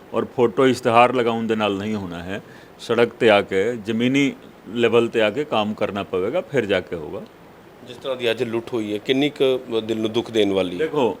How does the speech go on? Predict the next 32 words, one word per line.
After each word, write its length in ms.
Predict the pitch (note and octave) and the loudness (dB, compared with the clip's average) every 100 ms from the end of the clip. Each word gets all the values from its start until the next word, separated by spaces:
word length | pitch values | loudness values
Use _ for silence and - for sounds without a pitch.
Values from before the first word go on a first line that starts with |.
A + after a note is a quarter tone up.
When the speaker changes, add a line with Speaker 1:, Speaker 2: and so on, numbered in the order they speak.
| - - - | -12 -20 -6
Speaker 1:
ਇਹ 140 | C3 D3 | 2 4
ਜਿਹੜੀ 220 | D3+ D#3 | 6 4
ਲੁੱਟ 340 | C#3+ C#3+ D#3+ | 6 6 6
ਹੋਈ 200 | D3+ C3+ | 4 4
ਹੈ, 180 | C3+ C#3 | 6 4
ਉਹ 120 | C#3+ | 4
ਸਿੱਧਾ 340 | C3+ - B2+ C#3 | 2 -2 2 2
ਸਿੱਧਾ 300 | C#3 C3 C#3 | 2 0 0
ਸਿਸਟਮ 440 | C3 C3 - C#3 | 0 -8 -6 -6
ਨੂੰ 160 | C3 C3 | -2 -2
ਚੈਲੰਜ 460 | - G#2+ G#2+ G2+ | 2 4 4 0
ਹੈ 80 | F#2 | -4
ਜੀ, 100 | E2 | -6
Speaker 2:
ਹੂੰ। 360 | D#2+ - - A2+ | -10 -20 -14 -8
Speaker 1:
ਸਿਸਟਮ 340 | A#2 - B2+ | -8 -4 -2
ਨੂੰ 120 | A#2+ | -2
ਚੈਲੰਜ 460 | B2 A2 G2 G2 F2+ | -2 -2 0 -2 -6
ਹੈ। 140 | E2 - - - - | -12 -18 -20 -20 -2
ਭਾਵੇਂ 240 | G#2 A#2 | 2 4
ਉਹ 140 | B2 B2+ | 4 4
ਦੋ 180 | A#2 A#2 | 4 2
ਦਿਨ 220 | A#2+ B2 | 2 4
ਬਾਅਦ, 240 | A#2 B2 | 6 6
ਚਾਰ 280 | A#2+ A#2 G#2+ | 4 2 2
ਦਿਨ 200 | A2 A#2 | 0 2
ਬਾਅਦ 240 | A2 A2 G#2+ | 4 4 2
ਫੜੇ 180 | A2 A2 | 2 2
ਜਾਣਗੇ 500 | A2 G#2+ G#2 G#2 G#2 - - - - - - - | 2 0 0 -2 -2 -6 -20 -20 -20 -20 -10 2
ਔਰ 400 | G2+ G2+ G2 F#2 - | 6 6 4 0 -6
ਪੁਲਿਸ 340 | A2+ A#2 A#2+ | 0 2 4
ਆਈ 180 | A2+ A2+ | 4 4
ਸੀਗੀ, 480 | A#2 B2 G#2 G#2 G#2 | 2 -2 -2 -2 -4